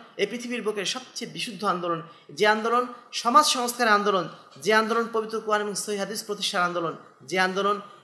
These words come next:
নববী আদর্শ প্রতিষ্ঠার আন্দোলন। আল্লাহ রাব্বুল আলামিন আমাদেরকে, আহ, এই আন্দোলনের সাথে যুক্ত রেখেছেন, এটা আল্লাহ রাব্বুল আলামিনের পক্ষ থেকে একটা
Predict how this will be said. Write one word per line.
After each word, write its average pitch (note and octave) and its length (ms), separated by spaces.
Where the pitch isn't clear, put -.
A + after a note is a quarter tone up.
নববী G3+ 520
আদর্শ G#3 460
প্রতিষ্ঠার F3+ 380
আন্দোলন। C#3 340
আল্লাহ D#3 160
রাব্বুল E3 160
আলামিন F3 320
আমাদেরকে, G3 680
আহ, E3+ 220
এই A3 360
আন্দোলনের G3+ 400
সাথে F#3+ 220
যুক্ত A#3 280
রেখেছেন, G#3+ 360
এটা F3 200
আল্লাহ D#3 160
রাব্বুল D#3 200
আলামিনের D#3 260
পক্ষ F3 180
থেকে F3 180
একটা E3+ 220